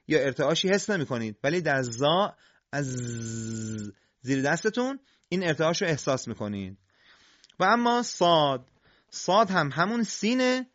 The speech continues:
و بدون ارتعاش تارهای صوتی تولید می‌شه. فقط تفاوت در اینه که همزمان با تولید در مخرج، کف زبان پهن و گود می‌شه و ریشه زبان به سمت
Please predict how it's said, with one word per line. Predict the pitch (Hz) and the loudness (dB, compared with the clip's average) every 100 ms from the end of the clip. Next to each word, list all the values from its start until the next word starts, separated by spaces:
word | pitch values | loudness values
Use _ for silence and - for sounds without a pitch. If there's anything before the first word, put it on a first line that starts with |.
| - | -4
و | 131 | -4
بدون | 120 127 214 196 160 | 0 2 4 4 2
ارتعاش | 127 123 - 120 123 | 0 -2 -2 -2 -2
تارهای | 120 - 113 113 107 | -4 -2 -2 0 -4
صوتی | - 107 98 110 | -4 -8 -6 -10
تولید | - 101 98 | -6 -4 -4
می‌شه. | 95 - 90 - _ _ _ _ _ | -6 -8 -10 -12 _ _ _ _ _
فقط | 147 190 196 | -2 0 0
تفاوت | 156 156 165 202 | -2 0 0 0
در | 175 | 0
اینه | 202 233 | 0 -2
که | 233 233 226 _ _ _ | 0 -2 -4 _ _ _
همزمان | - 139 151 143 156 208 185 | -2 2 2 4 4 4 2
با | 147 | 0
تولید | - 147 143 180 123 | 2 2 4 2 0
در | 131 127 | 0 0
مخرج، | 131 123 - 147 190 233 233 _ _ _ | 0 -2 0 2 2 0 -4 _ _ _
کف | - 170 156 | -2 0 2
زبان | 127 120 131 123 | 2 2 0 -2
پهن | 110 160 156 | 0 0 2
و | 123 | -2
گود | 110 127 190 | 0 2 2
می‌شه | 220 - 208 | 0 -2 0
و | |
ریشه | 139 123 156 | 0 0 -2
زبان | 170 135 156 196 | 0 0 0 -2
به | |
سمت | 151 156 175 214 220 | -4 -4 -2 -2 -2